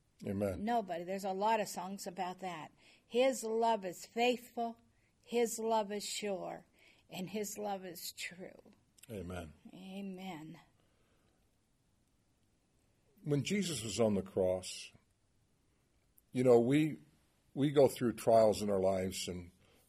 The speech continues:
Speaker 1: like Ann said, we, we walk around with our head down because we,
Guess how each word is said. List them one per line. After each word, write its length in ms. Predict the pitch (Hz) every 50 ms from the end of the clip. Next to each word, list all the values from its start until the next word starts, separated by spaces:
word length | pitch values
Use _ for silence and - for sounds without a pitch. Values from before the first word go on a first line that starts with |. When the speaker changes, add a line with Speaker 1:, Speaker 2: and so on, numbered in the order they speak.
| _ -
Speaker 1:
like 340 | - - 117 113 113 - - -
Ann 200 | 127 123 117 107
said, 200 | - - 117 101
we, 200 | 101 101 104 101 98 - -
we 180 | - 110 107
walk 300 | 110 110 117 123 117 -
around 160 | 123 120 110 107
with 80 | 101
our 100 | 101 101
head 220 | 92 113 113 98 87
down 220 | 92 87 82 78 - - _ _ _ _ _ _ _ _ _ _ _ _ _ _ _ _ _ _ _ _ _ _ -
because 420 | 117 110 - - 123 113 107 95
we, 280 | 101 107 107 104 104